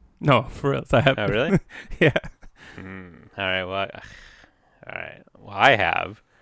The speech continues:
Speaker 2: I, I
Speaker 1: But we
Speaker 2: def-
Speaker 1: already established that you're a little
Speaker 2: Yeah, yeah,
Speaker 1: slow.
Speaker 2: yeah. I remember, uh, definitely The Last of Us, man. That was, that was dramatic. But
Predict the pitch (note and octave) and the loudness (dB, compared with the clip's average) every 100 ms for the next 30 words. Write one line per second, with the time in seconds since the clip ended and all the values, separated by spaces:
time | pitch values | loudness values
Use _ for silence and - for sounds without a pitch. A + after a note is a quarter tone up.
0 | _ _ _ _ _ - G#2+ - B2+ C#3 | _ _ _ _ _ 0 2 4 4 6
1 | C#3+ B2 A#2+ - G2 - - - - - | 4 4 0 -2 -4 -2 -8 -8 -14 -10
2 | - A1+ A1+ - - _ _ - G#2+ G2 | -10 -10 -12 -14 -20 _ _ -10 -6 -6
3 | F#2+ - - - A2+ _ - - A2+ G#2+ | -8 -10 -14 -18 -20 _ -16 -8 -4 2
4 | G#2+ G#2 G2 F#2+ F#2 F#2 - - - - | 4 6 4 2 0 -4 -8 -20 -18 4
5 | C3 - A#2+ G2 F#2+ F#2+ - F#2 F2+ E2+ | 4 6 -2 0 2 2 0 -8 -8 -8
6 | G2 F#2 F2+ F2 F2+ F#2 - - - C2 | -10 -10 -10 -10 -6 -6 -8 -14 -16 -16
7 | - _ _ _ _ _ _ _ _ - | -20 _ _ _ _ _ _ _ _ -12
8 | F#2+ F#2 F#2+ - E2+ F2+ - _ _ _ | -10 -8 -12 -14 -12 -14 -16 _ _ _
9 | _ _ _ _ _ G#2 F#2+ | _ _ _ _ _ 4 4